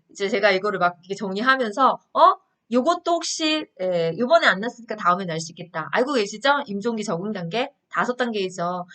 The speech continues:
부정, 분노, 타협, 우울, 수용 단계. 음, 그중에서 부정, "아니야, 나는 믿을 수 없어." 제일 중요한 거 이거죠. 믿을 수 없어. 음. 그다음 분노 단계. "아니야,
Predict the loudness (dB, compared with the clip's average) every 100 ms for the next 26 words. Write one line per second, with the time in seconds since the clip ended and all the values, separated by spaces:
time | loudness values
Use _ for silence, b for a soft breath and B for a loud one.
0 | B -12 -2 4 6 4 -2 -8 -2 -2
1 | -2 -2 -2 0 2 0 -2 -4 -4 -4
2 | -6 -6 -6 -6 -6 -6 -6 -6 -6 B
3 | B -8 -2 0 0 -4 -4 2 2 0
4 | B B 2 2 2 2 2 2 -2 -4
5 | -4 -4 -6 -6 -6 -2 0 0 -4 -4
6 | -4 -4 -4 -6 -6 -4 -2 -4 -4 -10
7 | -6 -6 -6 -10 -10 -10 -12 _ B B
8 | B -2 -2 0 -2 4 4 2 -2 -6
9 | -10 _ _ 0 0 4 4 6 6 4